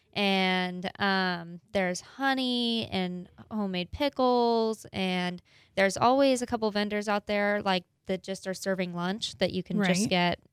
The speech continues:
Speaker 1: uh, your meal there. Um, there's clothes. There's, um, sometimes there's a cotton candy person there.
Speaker 2: Okay.
Speaker 1: There's a million things.
Speaker 2: Yeah.
Speaker 1: And it's absolutely, everything there is delicious. It's all good.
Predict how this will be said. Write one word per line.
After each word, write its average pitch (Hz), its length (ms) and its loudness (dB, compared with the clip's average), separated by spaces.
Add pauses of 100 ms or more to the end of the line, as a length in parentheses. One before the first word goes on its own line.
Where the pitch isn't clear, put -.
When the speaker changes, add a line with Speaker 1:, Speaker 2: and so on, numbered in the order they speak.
(120)
Speaker 1:
uh, 170 420 4
your 170 160 -2
meal 202 400 2
there. 220 480 2 (480)
Um, 180 720 4 (180)
there's 185 280 2
clothes. 254 880 6
There's, 180 500 0 (120)
um, 180 360 -4
sometimes 269 360 -4
there's 262 200 2
a 240 40 -4
cotton 247 300 -2
candy 247 300 -12
person 247 400 -6
there. 240 500 2
Speaker 2:
Okay. 262 500 4
Speaker 1:
There's 240 220 4
a 233 60 0
million 226 440 4
things. - 440 -6
Speaker 2:
Yeah. 208 160 6
Speaker 1:
And 202 120 4
it's - 320 -2 (340)
absolutely, 196 680 2 (140)
everything 196 440 0
there 165 160 2
is 165 120 -2
delicious. 170 560 -2
It's - 180 -10
all 196 260 6
good. 175 500 2